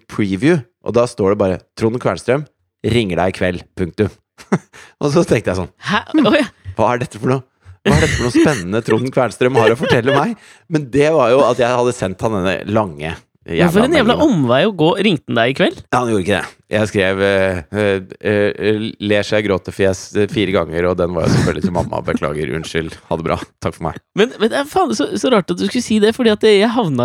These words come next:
Speaker 2: i en veldig lik situasjon. <laughs> Eller veldig lik. Jo, veldig lik situasjon her.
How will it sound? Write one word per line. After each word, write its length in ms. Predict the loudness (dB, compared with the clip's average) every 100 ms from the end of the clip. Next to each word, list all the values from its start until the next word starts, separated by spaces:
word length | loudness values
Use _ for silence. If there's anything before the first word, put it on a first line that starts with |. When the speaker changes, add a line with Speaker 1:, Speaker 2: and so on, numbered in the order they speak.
| 2
Speaker 2:
i 80 | 2
en 140 | 2
veldig 320 | 0 0 -2
lik 220 | 0 -2 -2
situasjon. 880 | -2 0 2 2 2 0 -2 -4 -10
<laughs> 80 | -6
Eller 160 | -6 -2
veldig 320 | -4 -2 -2
lik. 300 | -2 -4 -6
Jo, 220 | 2 4 4
veldig 260 | 4 2 2
lik 100 | 2
situasjon 380 | 0 2 2 2
her. 100 | 2